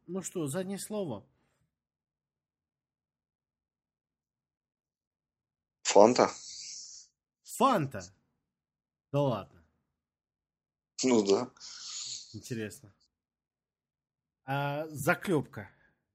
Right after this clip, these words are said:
Speaker 1: Не уверен, к чему это. Думал о другом, но сказал это. Вот. А, ну что,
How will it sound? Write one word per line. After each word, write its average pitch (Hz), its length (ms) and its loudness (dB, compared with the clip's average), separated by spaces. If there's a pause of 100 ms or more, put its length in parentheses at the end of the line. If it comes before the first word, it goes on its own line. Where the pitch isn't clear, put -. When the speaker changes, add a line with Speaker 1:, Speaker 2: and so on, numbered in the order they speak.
(1200)
Speaker 1:
Не 139 320 -4
уверен, 120 340 -6
к - 60 -20
чему 175 300 -12
это. 110 180 -14
Думал 131 360 -4
о 123 40 -8
другом, 147 340 -8
но 131 80 -6
сказал 117 420 -4
это. 98 200 -10 (1160)
Вот. 165 340 -2 (180)
А, 151 500 -6
ну 160 160 -8
что, 175 400 -6